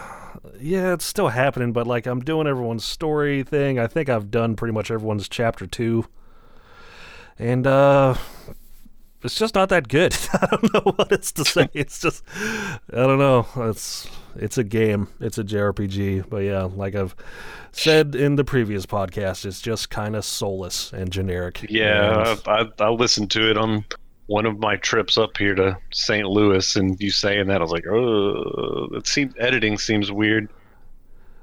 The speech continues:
Speaker 1: Yeah, it's, I feel like it just really needs an overarching story to be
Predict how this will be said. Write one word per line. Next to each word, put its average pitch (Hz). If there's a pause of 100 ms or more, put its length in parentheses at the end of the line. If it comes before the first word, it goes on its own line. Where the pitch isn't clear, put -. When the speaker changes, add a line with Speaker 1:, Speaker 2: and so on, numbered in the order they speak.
(160)
Speaker 1:
Yeah, 104
it's, - (480)
I 117
feel 190
like 160
it 127
just 123
really 117
needs 110
an 95
overarching 110
story 98 (260)
to 113
be 98